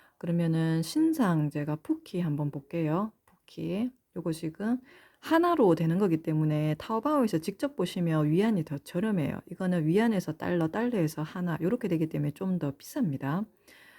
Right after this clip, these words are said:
클릭. 자, 그러면 여기 제품에 따라서 상품 옵션 한국으로 다 돼 있죠.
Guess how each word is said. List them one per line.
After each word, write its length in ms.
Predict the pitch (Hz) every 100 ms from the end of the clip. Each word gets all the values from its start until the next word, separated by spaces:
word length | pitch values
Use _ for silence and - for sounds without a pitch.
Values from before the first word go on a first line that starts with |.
| - _
클릭. 560 | - 196 180 185 233 - _ _ _ _ _ _ _ _ _ _ _ _ _ _ _ _ _ _ _ _ _ _ _ _ _ _ _ _ _ _ _ _ _ _
자, 160 | 190
그러면 760 | 180 214 269 285 208 208 202 170
여기 340 | 170 160 170
제품에 640 | 170 208 202 320 311 208 185
따라서 720 | 214 208 180 156 156 165 156
상품 460 | 156 214 - 226 180
옵션 680 | 160 - - 214 247 302 311 _ _ _ _ _ _ _ _ _ _ _
한국으로 600 | - 294 294 277 226 160
다 140 | 160
돼 120 | 175
있죠. 380 | 170 - - 156